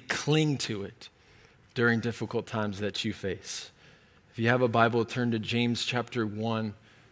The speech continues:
verses two through four. James chapter one, verses two through four. The title of this message is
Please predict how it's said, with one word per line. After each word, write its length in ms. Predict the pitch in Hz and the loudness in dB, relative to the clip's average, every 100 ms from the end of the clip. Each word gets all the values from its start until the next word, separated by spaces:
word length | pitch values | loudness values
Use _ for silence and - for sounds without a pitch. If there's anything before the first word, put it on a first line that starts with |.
| _ _ 123 | _ _ -4
verses 500 | 117 110 - 110 - | 0 0 -2 -6 -6
two 300 | - 131 117 | -4 -2 -4
through 260 | - 117 | -4 -4
four. 460 | - 113 104 98 107 - _ _ _ _ _ _ - | -4 -2 -2 -2 -6 -18 _ _ _ _ _ _ -6
James 360 | 110 110 104 | -2 0 -2
chapter 380 | - 123 - 117 | -2 -4 -2 -2
one, 340 | 107 107 104 101 - _ _ _ _ | -2 -2 -4 -6 -14 _ _ _ _
verses 320 | 107 101 110 | -6 -6 -6
two 220 | - 117 | -6 -8
through 160 | 107 110 | -6 -8
four. 280 | - 101 98 | -6 -4 -4
The 100 | 101 | -6
title 380 | - 127 131 120 | -2 0 2 2
of 100 | 110 | 0
this 180 | 110 | -2
message 520 | 107 110 - 117 107 - | -2 -2 -2 -4 -4 -6
is 440 | 107 101 104 - | -4 -4 -4 -8